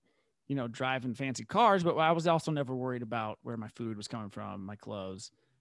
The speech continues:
I had a loving and supportive household. It was all fantastic. But I think, um, for me, I, it was that,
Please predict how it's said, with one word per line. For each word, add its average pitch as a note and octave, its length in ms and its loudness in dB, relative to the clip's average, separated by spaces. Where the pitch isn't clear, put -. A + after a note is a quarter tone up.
I - 60 -8
had A2+ 100 -4
a A#2 40 -8
loving B2+ 340 -2
and G#2+ 80 -6
supportive G#2+ 360 -6
household. - 480 -8
It C3+ 40 -6
was C3 120 0
all C3 120 0
fantastic. A2+ 640 -8
But C3+ 120 -2
I C3 80 -2
think, D3+ 280 -2
um, B2 320 0
for D3+ 120 0
me, F3+ 300 6
I, D3+ 220 2
it D3 40 0
was C#3+ 220 -2
that, C#3+ 200 -2